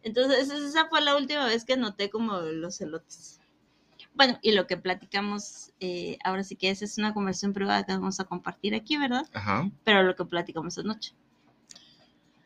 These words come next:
Speaker 2: Sí. Sí, sí.
Speaker 1: Pero sí, o sea, lo noto, pero, pero no es como que, y tampoco es como que me conflictúa, o sea, solo es como de,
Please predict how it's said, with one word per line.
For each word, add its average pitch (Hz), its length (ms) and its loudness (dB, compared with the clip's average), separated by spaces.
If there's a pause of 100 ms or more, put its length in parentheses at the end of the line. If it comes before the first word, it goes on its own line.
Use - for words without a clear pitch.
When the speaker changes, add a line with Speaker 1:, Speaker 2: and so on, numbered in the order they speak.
(360)
Speaker 2:
Sí. 160 340 6 (1600)
Sí, - 180 -6
sí. 107 180 -4 (1040)
Speaker 1:
Pero 269 260 10
sí, 330 240 4
o 233 100 0
sea, 233 280 0
lo 226 180 6
noto, 269 600 2
pero, 180 460 2
pero 190 200 0
no 214 220 0
es 254 260 -4
como 226 300 -4
que, 165 320 -2
y 196 100 -8
tampoco 247 320 0
es - 100 -16
como 208 180 0
que 185 80 -8
me 185 100 -6
conflictúa, 180 600 -6
o - 20 -4
sea, 185 160 -6
solo 220 260 -4
es 226 140 -4
como 247 240 0
de, 180 340 -2